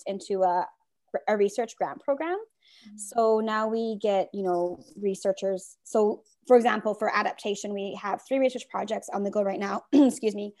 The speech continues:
Speaker 1: One is looking at regional downscale climate modeling for extreme weather events. One is looking at a wildfire risk assessment within the city of Edmonton boundaries.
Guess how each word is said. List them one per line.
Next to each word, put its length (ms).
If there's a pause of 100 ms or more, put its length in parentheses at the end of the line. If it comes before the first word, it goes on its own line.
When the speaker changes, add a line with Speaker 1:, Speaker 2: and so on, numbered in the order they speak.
(280)
Speaker 1:
One 200
is 100
looking 280
at 240 (220)
regional 420
downscale 720
climate 400
modeling 460
for 80
extreme 240
weather 180
events. 640 (340)
One 180
is 140
looking 320
at 180
a 80
wildfire 1000
risk 240
assessment 400
within 240
the 60
city 280
of 80
Edmonton 560
boundaries. 540